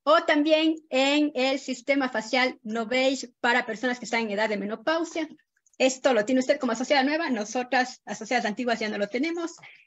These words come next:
Usted asociada nueva, recuerde que en su primera compra recibe el kit de inicio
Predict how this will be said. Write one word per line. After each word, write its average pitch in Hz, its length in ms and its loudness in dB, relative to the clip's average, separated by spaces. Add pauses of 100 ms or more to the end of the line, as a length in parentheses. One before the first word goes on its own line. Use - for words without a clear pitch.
(320)
Usted 285 220 2
asociada 311 360 2
nueva, 311 320 2 (800)
recuerde 285 760 2
que 262 220 2
en 247 80 -2
su 247 140 -10
primera 262 280 -2
compra 262 300 0
recibe 226 320 -4
el 208 100 -6
kit 254 200 -2
de 226 80 2
inicio 302 800 2